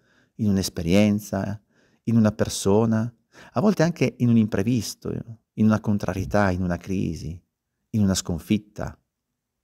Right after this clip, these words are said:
Oggi o domani facciamoci un regalo importante. Eh, diamoci un momento per ripercorrere l'anno, per fare memoria di quanto vissuto di bello, ma anche di difficile,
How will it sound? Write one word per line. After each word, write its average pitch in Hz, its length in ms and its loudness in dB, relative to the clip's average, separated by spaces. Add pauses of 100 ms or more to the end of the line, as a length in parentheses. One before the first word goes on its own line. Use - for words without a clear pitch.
(1040)
Oggi 151 760 2 (280)
o 135 120 0
domani 117 720 0 (600)
facciamoci 117 420 -2
un 98 100 4
regalo 85 640 0 (220)
importante. 85 1000 -4 (680)
Eh, 101 160 -6
diamoci 123 480 2
un 123 140 2
momento 120 440 0
per 104 120 -2
ripercorrere 101 840 -2
l'anno, 123 760 -2 (460)
per 101 120 -8
fare 117 200 2
memoria 113 380 4
di 104 100 -2
quanto 110 320 -4
vissuto 107 400 -4
di 98 100 0
bello, 95 640 0
ma 87 80 -6
anche 87 160 -10
di 82 80 -4
difficile, 143 680 -4